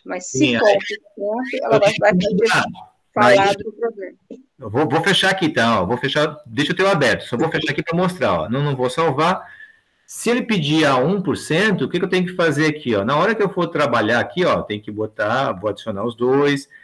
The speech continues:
Speaker 2: é fatorial, então é esse vezes esse,
Speaker 1: Sim.
Speaker 2: adicionar e o bloco, adicional. Mesma coisa, fim.
Speaker 1: Tá.
Speaker 2: Aí aqui, ó, eu tenho que mudar, eu tenho que mudar pro fatorial, ó. Tem que mudar
Speaker 1: Ah,
Speaker 2: aqui, ó.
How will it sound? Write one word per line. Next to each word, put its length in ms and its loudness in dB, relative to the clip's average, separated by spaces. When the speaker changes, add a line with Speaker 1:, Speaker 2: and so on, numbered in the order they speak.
Speaker 2:
é 120 2
fatorial, 600 2
então 220 0
é 220 2
esse 220 -4
vezes 540 -2
esse, 640 0
Speaker 1:
Sim. 240 -10
Speaker 2:
adicionar 760 0
e 80 0
o 60 0
bloco, 440 -2
adicional. 500 -10
Mesma 260 0
coisa, 360 -2
fim. 360 -2
Speaker 1:
Tá. 160 0
Speaker 2:
Aí 360 4
aqui, 540 2
ó, 340 4
eu 120 2
tenho 260 2
que 140 -2
mudar, 400 2
eu 60 -2
tenho 160 0
que 80 -8
mudar 240 0
pro 100 -4
fatorial, 680 0
ó. 40 -20
Tem 120 -2
que 120 -8
mudar 280 2
Speaker 1:
Ah, 120 4
Speaker 2:
aqui, 80 4
ó. 160 -4